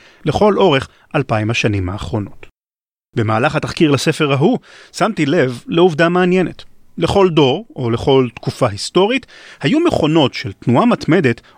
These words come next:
אופייניות לאותה התקופה. למשל, ממציאים שחיו בימי הביניים ניסו להמציא משאבות מים שלא זקוקות לשור שיסובב אותן. מן הסתם, כיוון ששאיבת מים מבאר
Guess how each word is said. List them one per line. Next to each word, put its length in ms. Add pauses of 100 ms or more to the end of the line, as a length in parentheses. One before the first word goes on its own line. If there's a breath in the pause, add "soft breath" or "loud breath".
(120)
אופייניות 760 (100)
לאותה 400
התקופה. 380 (480)
למשל, 320 (160)
ממציאים 460
שחיו 380
בימי 320
הביניים 460 (280 loud breath)
ניסו 300
להמציא 440
משאבות 640
מים 280 (240 loud breath)
שלא 260
זקוקות 520
לשור 760
שיסובב 640
אותן. 220 (360 soft breath)
מן 120
הסתם, 340 (120)
כיוון 340
ששאיבת 680
מים 260
מבאר 400